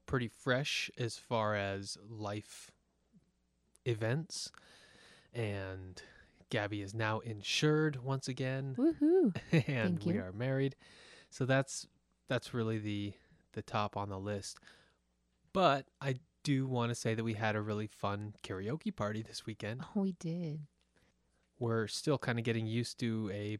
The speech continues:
Speaker 1: post-covid, or I guess a concurrent covid world where everyone just lives their life and we, we move forward. So this is one of our first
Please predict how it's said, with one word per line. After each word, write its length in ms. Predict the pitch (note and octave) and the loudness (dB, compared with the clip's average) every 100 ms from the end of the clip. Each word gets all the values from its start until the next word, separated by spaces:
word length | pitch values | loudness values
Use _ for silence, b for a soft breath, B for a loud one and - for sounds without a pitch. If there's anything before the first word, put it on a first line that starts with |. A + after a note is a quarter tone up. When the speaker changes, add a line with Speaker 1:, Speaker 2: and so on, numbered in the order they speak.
| - | -6
Speaker 1:
post-covid, 840 | - A2+ - - - A#2 G#2+ G#2+ | -2 -2 -4 -10 -4 -2 0 0
or 200 | G2 F#2+ | 0 -2
I 80 | G2 | -4
guess 300 | G#2 G2 - | -4 -6 -6
a 260 | F#2 F#2 - _ | -8 -8 -14 _
concurrent 640 | - A2 - - G#2+ G#2 - - | -6 -6 -4 -2 0 -2 -6 -2
covid 360 | A#2+ G#2+ G#2 | 2 2 2
world 440 | G#2+ B2 A#2+ B2 - b b b b | 4 6 6 4 0 b b b b
where 180 | B2 A#2 | 0 2
everyone 400 | B2 B2 A#2 A2+ | 4 4 4 2
just 240 | A2 - | -2 -4
lives 240 | A2+ G#2+ G#2 | -4 -4 -2
their 160 | G2+ | -2
life 380 | G2+ G2 G2+ - | -2 -4 -6 -8
and 160 | G2 G2 | -8 -6
we, 220 | G2 G2 - - A2+ | -8 -8 -14 -18 -12
we 160 | A2 G2+ _ _ | -12 -14 _ _
move 320 | B2 A#2+ A2+ | -4 -2 -4
forward. 460 | - G#2+ F#2+ E2+ E2 b b b - | -6 -8 -8 -10 -16 b b b -12
So 140 | A2 | -6
this 180 | A#2 A#2 | -4 -4
is 80 | A2 | -4
one 140 | A2 | -4
of 100 | G#2+ | -2
our 100 | G2+ | -4
first 500 | - G#2 G#2 - | -4 -6 -6 -8